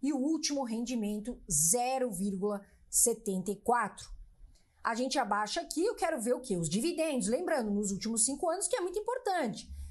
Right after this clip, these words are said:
Veja aí na barra azul que a gente vê no Investidor dez. O atual, nove vírgula cinquenta e oito por cento, e o médio nos últimos cinco anos, seis vírgula noventa e três por cento.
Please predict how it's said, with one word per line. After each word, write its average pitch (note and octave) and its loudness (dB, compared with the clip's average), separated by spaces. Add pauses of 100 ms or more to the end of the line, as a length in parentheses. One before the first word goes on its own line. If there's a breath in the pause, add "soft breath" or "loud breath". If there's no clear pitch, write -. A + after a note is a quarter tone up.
(160 loud breath)
Veja E4+ 6
aí F#4+ 0
na F#4 0
barra E4 2
azul D4+ 0
que E4+ -4
a D4 -2
gente D4+ -2
vê D#4 -2
no D#4+ -2
Investidor D4 -2
dez. A#3 2 (260 loud breath)
O G#3+ 2
atual, D4+ 2
nove D4+ 2
vírgula B3+ -2
cinquenta A#3+ -2
e F#3+ 2
oito F#3 -6
por D4 -2
cento, D4+ 0 (320)
e D4+ 4
o G4+ 2
médio C4 2
nos G3 -2
últimos F#3 0
cinco A#3+ 0
anos, A3 2
seis C#4 2
vírgula G#3 -2 (360 loud breath)
noventa G#3+ 0
e G#3 -2
três F#3 -2
por G3 -2
cento. A3+ 2